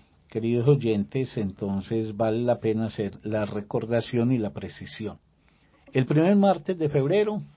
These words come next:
están invitados, ojalá nos colaboren, que inviten a todos los que ustedes conocen,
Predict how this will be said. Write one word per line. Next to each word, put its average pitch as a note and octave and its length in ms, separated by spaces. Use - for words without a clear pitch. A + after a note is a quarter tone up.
están A#2 280
invitados, C#3+ 720
ojalá G#2 360
nos G#2 300
colaboren, A#2+ 840
que - 140
inviten G#2 400
a G2+ 100
todos G#2 240
los G#2 180
que - 120
ustedes G#2 360
conocen, A#2 840